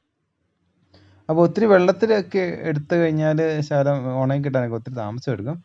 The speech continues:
അപ്പോൾ ഒരുപാട് വെള്ളം ഒഴിക്കേണ്ട ആവശ്യമില്ല. ഇത് ഈ സെയിം, സെയിം ഇച്ചിരിയൂടെ വെള്ളം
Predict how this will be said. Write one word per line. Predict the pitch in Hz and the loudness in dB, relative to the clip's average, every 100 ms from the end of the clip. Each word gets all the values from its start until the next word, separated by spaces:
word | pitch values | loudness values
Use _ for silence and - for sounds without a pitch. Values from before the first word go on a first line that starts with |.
| _ _ _ _ - | _ _ _ _ -6
അപ്പോൾ | 135 160 151 | -2 0 2
ഒരുപാട് | 147 170 185 | 4 4 4
വെള്ളം | 180 151 151 190 170 | 4 4 4 2 0
ഒഴിക്കേണ്ട | 147 135 131 147 | 0 0 2 2
ആവശ്യമില്ല. | 131 127 117 107 170 175 _ _ _ _ _ - | 2 2 -2 -2 -2 -6 _ _ _ _ _ -6
ഇത് | 135 156 | -2 0
ഈ | 147 156 196 | 0 0 -2
സെയിം, | 175 165 165 175 180 147 - | -2 -2 0 -2 -4 -8 -10
സെയിം | 151 156 151 180 | -6 0 0 0
ഇച്ചിരിയൂടെ | 160 165 180 | -2 0 0
വെള്ളം | 196 180 | 2 2